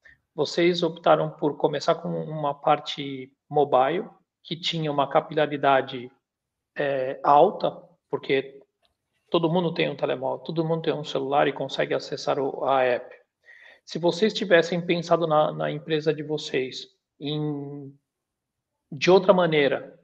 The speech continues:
onde o mobile fosse um acessório, como a maioria das empresas fazem, todo mundo a-, é, adota o web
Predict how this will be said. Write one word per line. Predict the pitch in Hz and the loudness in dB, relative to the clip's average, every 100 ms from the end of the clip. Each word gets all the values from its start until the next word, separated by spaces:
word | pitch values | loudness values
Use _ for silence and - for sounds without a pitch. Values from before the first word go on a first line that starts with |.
| _ | _
onde | 139 151 160 | -4 -2 -2
o | |
mobile | 160 147 139 156 180 175 | 2 2 8 6 6 0
fosse | - 175 - | -2 0 0
um | 170 | 0
acessório, | 165 175 165 - 156 143 | 2 0 0 6 6 6
como | 131 139 139 139 143 _ _ _ _ _ _ _ | -2 -4 -4 -8 -12 _ _ _ _ _ _ _
a | 127 | -2
maioria | 139 139 147 170 | 0 2 4 6
das | 156 - | 6 2
empresas | 147 - 151 139 - | -4 2 2 0 4
fazem, | 147 131 120 123 | 4 4 0 -6
todo | 147 | -4
mundo | 156 160 156 | -2 2 6
a-, | 143 - | 6 4
é, | 147 143 139 151 - - - _ | -2 0 0 -2 -6 -14 -20 _
adota | - 147 147 151 151 143 | 4 6 8 6 6 -2
o | 135 | 4
web | 151 180 202 269 | 6 6 4 -2